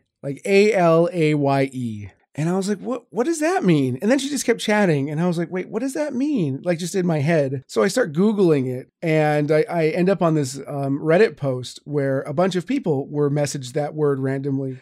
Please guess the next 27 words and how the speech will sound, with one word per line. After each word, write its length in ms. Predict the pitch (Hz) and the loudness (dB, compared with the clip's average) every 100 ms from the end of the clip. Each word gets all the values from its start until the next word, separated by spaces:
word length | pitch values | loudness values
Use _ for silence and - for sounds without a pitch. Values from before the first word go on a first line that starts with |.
| _ - | _ -6
And 420 | 151 151 147 143 | -2 0 0 -2
what 320 | 147 170 208 285 | -4 -2 2 4
it 80 | |
is, 280 | 202 262 185 | 4 4 2
apparently, 680 | 156 156 156 147 147 135 131 | 0 0 0 0 0 0 0
is 220 | 143 147 | -2 -4
it's, 200 | 170 160 | -4 -2
like, 160 | 165 156 | -2 0
a 80 | 147 | 0
Nigerian 760 | 147 143 127 143 156 160 165 | 2 0 0 0 2 2 2
word. 460 | 151 165 180 190 175 - | 4 4 2 0 -6 -8
You 80 | 151 | 0
know, 80 | 151 | 2
I 60 | |
think 140 | 165 175 | 4 4
it 40 | |
means, 220 | 156 143 | 2 2
like, 140 | 147 131 | 0 0
"What's 180 | 135 | 0
up, 180 | 156 143 | 0 2
brudda?" 520 | 151 151 151 151 147 175 | 2 2 4 2 -2 -6
or 100 | 151 | -4
something 280 | 160 147 | -4 -2
like 200 | 156 147 | -2 0
that, 200 | 151 151 | 0 0
you 100 | 160 | 2
know, 260 | 151 147 | 2 2